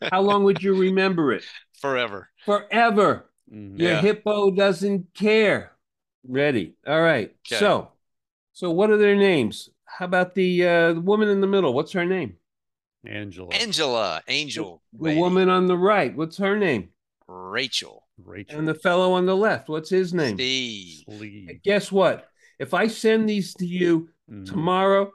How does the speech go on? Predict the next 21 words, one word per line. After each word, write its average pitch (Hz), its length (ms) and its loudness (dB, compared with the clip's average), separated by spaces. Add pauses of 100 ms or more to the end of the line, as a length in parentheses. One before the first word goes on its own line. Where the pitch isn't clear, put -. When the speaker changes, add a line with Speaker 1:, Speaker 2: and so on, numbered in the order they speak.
Speaker 2:
next 180 460 -2
week, 185 320 -2
next 170 360 -4
month, 180 440 -2 (160)
you 170 340 0
will 185 380 2
remember 175 540 2
them. 120 340 -2
And 240 320 4
if 180 160 0
you 185 100 2
made 208 220 4
it 202 120 2
more 190 200 4
important, 170 640 0 (260)
like 147 240 -2
they 170 140 2
were, 156 140 2
like, 135 180 2
hot 170 260 -4
prospects, 185 600 -2